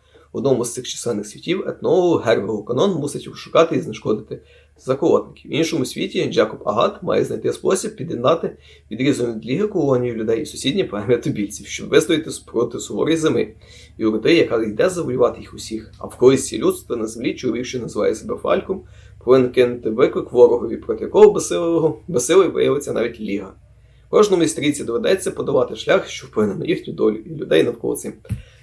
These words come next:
Знаєте, з Урсули Гуїн я читав насправді лише Хроніки Земного моря, і то, ну, давно у дитинстві, так що буде цікаво щось подивитися, як воно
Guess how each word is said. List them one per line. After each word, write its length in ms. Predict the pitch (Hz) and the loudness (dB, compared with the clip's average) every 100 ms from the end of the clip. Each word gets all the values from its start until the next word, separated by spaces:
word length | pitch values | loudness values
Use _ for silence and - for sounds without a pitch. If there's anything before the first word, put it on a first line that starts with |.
| - | -2
Знаєте, 360 | 143 147 143 135 | 2 4 2 -2
з 200 | 127 - | 0 0
Урсули 520 | 156 143 175 165 156 | -2 -4 0 2 2
Гуїн 300 | 135 147 - | 2 -2 0
я 120 | 139 | 0
читав 320 | 143 - 139 | 0 0 2
насправді 480 | 127 - 139 131 127 | 2 0 2 2 0
лише 220 | 120 - | 0 0
Хроніки 440 | 117 - 123 - 131 | 0 4 4 4 -8
Земного 340 | 156 202 135 | -6 -4 0
моря, 200 | 160 214 | 2 4
і 160 | 202 - | 2 0
то, 320 | 139 117 - - | 2 2 0 -6
ну, 80 | 220 | -4
давно 380 | 220 120 123 - | 2 4 4 2
у 180 | - 110 | -2 -6
дитинстві, 480 | 104 - - 135 127 - - _ - | -2 -2 -2 -6 -14 -16 -20 _ -4
так 140 | 160 | -4
що 120 | 165 | -4
буде 220 | 139 - | -8 -6
цікаво 500 | - - - 135 117 | -8 -6 0 0 0
щось 280 | - - 127 | -4 -4 -6
подивитися, 600 | - 110 - - - - | -6 -14 -14 -14 -8 -2
як 240 | 151 131 - | 2 2 0
воно 200 | 123 | -10